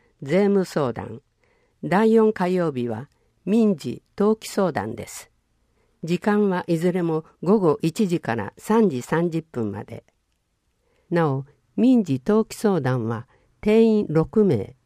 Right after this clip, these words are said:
電話予約が必要です。また、第五火曜日の午後一時から四時までは弁護士相談があります。定員八名、電話予約が必要です。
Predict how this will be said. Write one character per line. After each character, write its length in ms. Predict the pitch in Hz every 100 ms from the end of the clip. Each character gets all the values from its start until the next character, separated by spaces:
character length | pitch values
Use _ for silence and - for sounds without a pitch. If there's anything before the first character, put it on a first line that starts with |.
| _ _
電 240 | 156 180 233
話 140 | 226
予 160 | 202 202
約 320 | 185 143 131
が 100 | 117
必 300 | 127 - 143
要 200 | 135 123
で 160 | 113 110
す。 300 | - - _ _ _ _ _ _ _ _ _
ま 120 | 156
た、 220 | 151 147 143 _ _
第 260 | 156 196 247
五 160 | 220 220
火 140 | 202
曜 240 | 208 190
日 140 | 139 123
の 200 | 117 127 - -
午 160 | 196 190
後 200 | 156 -
一 300 | 160 151 226
時 140 | 220
か 140 | 202 131
ら 120 | 117
四 200 | 131 160
時 100 | 139
ま 160 | 127 117
で 120 | 110
は 220 | 113 117 - _ _ _
弁 260 | 151 190 226
護 140 | 240
士 80 | 240
相 260 | - 233 208
談 240 | 151 113
が 100 | 104
あ 60 | 110
り 120 | 113
ま 140 | 113
す。 260 | - - _ _ _ _ _ _ _ _
定 200 | 190 214
員 220 | 214 208
八 400 | 160 175 160 180
名、 340 | 170 123 101 - _ _ -
電 260 | 160 220
話 120 | 214 202
予 160 | 202
約 320 | 196 147 -
が 80 | 110
必 320 | 107 - -
要 200 | 127 117
で 160 | 107 104
す。 280 | - -